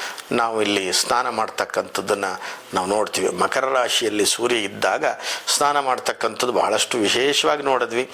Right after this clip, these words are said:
ಅದಲ್ಲದೆ ಮುಂದಕ್ಕೂ ಸಹ ಇನ್ನೇನು ಸ-, ಕುಂಭರಾಶಿಯಲ್ಲಿ ಸೂರ್ಯ ಇದ್ದಾಗ, ಮೀನರಾಶಿಯಲ್ಲಿ ಸೂರ್ಯ ಇದ್ದಾಗ, ಹಾಗೆ ಮೇಷರಾಶಿಗೆ ಸೂರ್ಯ ಪ್ರವೇಶ ಮಾಡಿದಾಗಲೂ ಮಾಡುವಂಥ ಸಾಧ್ಯತೆ ಇದೆ. ಬಹುತೇಕ ನನಗನ್ಸೋದು ಸರ್ಕಾರವೇ,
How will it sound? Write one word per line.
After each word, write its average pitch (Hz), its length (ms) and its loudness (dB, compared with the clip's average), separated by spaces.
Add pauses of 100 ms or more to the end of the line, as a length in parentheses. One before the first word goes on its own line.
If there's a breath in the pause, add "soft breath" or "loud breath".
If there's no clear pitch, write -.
(360 loud breath)
ಅದಲ್ಲದೆ 117 720 0 (140)
ಮುಂದಕ್ಕೂ 165 540 2
ಸಹ 117 520 0 (320 loud breath)
ಇನ್ನೇನು 123 520 0 (300 loud breath)
ಸ-, 113 320 2
ಕುಂಭರಾಶಿಯಲ್ಲಿ 120 880 2
ಸೂರ್ಯ 117 320 2
ಇದ್ದಾಗ, 104 440 0 (500 loud breath)
ಮೀನರಾಶಿಯಲ್ಲಿ 123 920 2
ಸೂರ್ಯ 104 320 0
ಇದ್ದಾಗ, 101 360 0 (420 loud breath)
ಹಾಗೆ 123 240 0
ಮೇಷರಾಶಿಗೆ 123 760 0
ಸೂರ್ಯ 110 260 0
ಪ್ರವೇಶ 107 400 0
ಮಾಡಿದಾಗಲೂ 104 480 0
ಮಾಡುವಂಥ 101 520 0
ಸಾಧ್ಯತೆ 110 520 0
ಇದೆ. 147 460 -2 (140)
ಬಹುತೇಕ 196 520 2
ನನಗನ್ಸೋದು 127 680 0
ಸರ್ಕಾರವೇ, 147 840 2